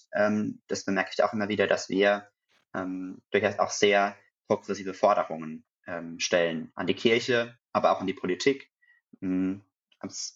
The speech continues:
gerade auch jetzt erlebt, im synodalen Weg waren wir auch eine der Verbänden, die da nochmal sehr stark präsent waren, die nochmal gesagt haben, „Okay, wir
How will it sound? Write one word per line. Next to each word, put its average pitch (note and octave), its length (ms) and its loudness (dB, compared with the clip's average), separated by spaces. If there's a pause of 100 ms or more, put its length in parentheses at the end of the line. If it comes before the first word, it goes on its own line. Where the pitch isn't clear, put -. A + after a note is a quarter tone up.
(160)
gerade F#2+ 220 4
auch G2 140 2
jetzt F#2+ 120 -4
erlebt, F#2+ 280 4
im F#2 100 -4
synodalen F2+ 420 0
Weg G#2+ 200 2
waren F#2+ 140 2
wir G2 140 4
auch - 80 -2
eine F#2+ 200 -4
der F2+ 260 2
Verbänden, - 340 -2
die F#2+ 120 0
da F#2 80 -2
nochmal F2+ 320 0
sehr F#2 180 0
stark - 280 2
präsent G#2 340 0
waren, G2+ 160 0
die G2 80 -4
nochmal F#2 160 -6
gesagt - 260 0
haben, - 80 -10
„Okay, G2 260 -2
wir F2+ 160 -2